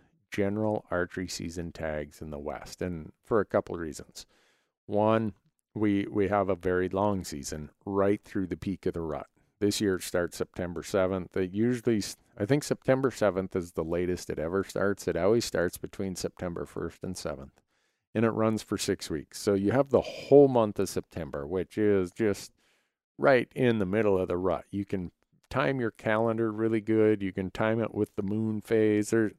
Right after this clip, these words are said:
there's a lot of flexibility available to you. The other part is, if you think about, if you've ever driven through Montana, much like the rest of the, the western states, and the,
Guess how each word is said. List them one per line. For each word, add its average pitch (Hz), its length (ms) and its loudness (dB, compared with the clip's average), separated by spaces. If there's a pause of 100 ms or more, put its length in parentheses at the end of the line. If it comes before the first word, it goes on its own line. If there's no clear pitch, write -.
there's 110 480 2 (160)
a 101 80 4
lot 113 260 8
of 120 60 4
flexibility 92 840 2
available 87 540 0
to - 160 -12
you. 71 140 -12 (880)
The 143 100 6
other 269 220 6
part 98 340 6
is, 90 240 4
if 98 160 0
you 120 60 -2
think 165 320 2
about, 98 560 4
if 107 180 0
you've 113 140 6
ever 110 160 8
driven 98 340 2
through 101 200 -4
Montana, 92 580 0
much 101 320 0
like 101 260 4
the 82 100 -2
rest 87 380 2
of 80 100 -8
the, 85 120 2
the 78 320 0
western 82 600 0
states, 78 480 -4
and 80 120 -6
the, 80 120 -2